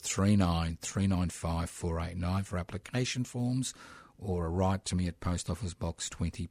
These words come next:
Parkville three oh five two. And last of all, I'd like to thank all those people who've been listening to The Anarchist World This Week over the years. I'd like to thank all those new listeners,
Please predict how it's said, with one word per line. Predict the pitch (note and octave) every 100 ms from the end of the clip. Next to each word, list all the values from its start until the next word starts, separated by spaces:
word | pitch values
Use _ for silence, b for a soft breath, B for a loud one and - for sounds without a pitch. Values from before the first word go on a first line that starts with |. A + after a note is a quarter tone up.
| -
Parkville | E2 E2 E2 - F2+
three | E2+ - E2+
oh | D#2+
five | D#2+ - E2 E2+
two. | - F2 B B B B B
And | - A2
last | D3+ F#3 -
of | G#2
all, | E2+ F2 B2 B B B
I'd | -
like | B2 C3+
to | -
thank | - A#2+ B2+
all | D#3+ D#3+
those | A#2 G2
people | - A2+ G#2+
who've | G#2
been | F#2+ F#2+
listening | F#2 G#2 - G2
to |
The | F2+
Anarchist | F#2+ G2 - F#2 -
World | F2+ F2+
This | E2+ D#2+ -
Week | F#2 F2+
over | E2+ E2
the | E2+
years. | E2 F2+ A2 B2+ - - B B B
I'd | F2+
like | F#2 -
to | F#2
thank | F#2 E2+
all | F#2+ F#2
those | E2+ E2+ -
new | F#2 E2+
listeners, | G2+ B2 - D#3 D#3+ -